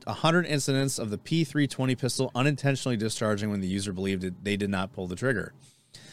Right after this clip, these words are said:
These men and women are highly trained officers, veterans, and responsible, safety-conscious gun, gun users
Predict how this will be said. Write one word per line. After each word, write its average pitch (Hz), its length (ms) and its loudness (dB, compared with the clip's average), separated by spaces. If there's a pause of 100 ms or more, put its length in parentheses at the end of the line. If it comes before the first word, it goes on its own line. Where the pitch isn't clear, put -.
(180)
These 127 140 2
men 160 140 6
and 156 100 8
women 151 220 6
are 135 80 4
highly 139 260 6
trained 139 260 2
officers, 127 440 2
veterans, 123 420 2
and 101 160 -6
responsible, 131 540 0
safety-conscious 110 1080 -4
gun, 104 360 -2 (120)
gun 113 200 0
users 104 480 -2